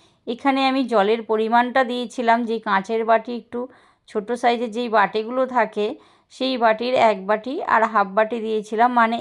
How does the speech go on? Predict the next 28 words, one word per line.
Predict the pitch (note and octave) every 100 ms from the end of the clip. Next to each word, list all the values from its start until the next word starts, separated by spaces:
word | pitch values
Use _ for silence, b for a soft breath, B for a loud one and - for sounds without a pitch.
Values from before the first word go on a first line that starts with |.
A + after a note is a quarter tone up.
| -
এক | A3+ -
কাপের | B3+ B3+ B3
মতো | A#3+ A3 G#3 C4+
জলটা | C4 A3+ G3 F3+ G#3
হবে। | G3 F3+ G#3 C#4+ b b b -
বেশি | C4 B3+ C4+
কিন্তু | B3 A#3 C4+ G#3+
জল | A3 G#3+ A3+
এতে | A3 A3
লাগবে | G#3 F#3+ F#3 F#3+
না, | F#3+ G3+ -
একদম | G#3 F#3+ A3 A#3+
কম | G#3+ G3+ G#3
জলে | G#3 G#3 A3+
হয়ে | A3 G3
যাবে, | F#3+ G3+ G#3 A3
কারণ | G3+ F#3+ G3+
আমি | G3 G#3 D#4 B B B G#3
ঢেকে | B3 B3 A#3
ঢেকে | A#3 A#3
ফুলকপিটাও | A#3 A#3 G3+ G#3+ G#3+ G#3+ A3 A3
ভেজেছিলাম | A3 G#3+ G#3 A3+ B3 A3
আর | G3+ F#3+
ঢেকে | A3 G3
ঢেকে | F#3+ G3+ B3
ফুলকপিটাও | B3 G#3+ G3+ F#3+ G3 G3+ A3 B3+
কষিয়ে | G#3 G3+ G3+ F#3+
নিয়েছিলাম, | F#3 F3+ F3 F3+